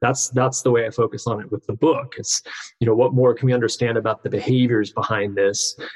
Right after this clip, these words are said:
And if we can address that, and, you know, as you say, th-,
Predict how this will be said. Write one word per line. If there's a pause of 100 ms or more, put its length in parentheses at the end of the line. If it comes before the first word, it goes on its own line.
(140)
And
if
we
can
address
that,
and, (280)
you
know, (320)
as
you
say,
th-,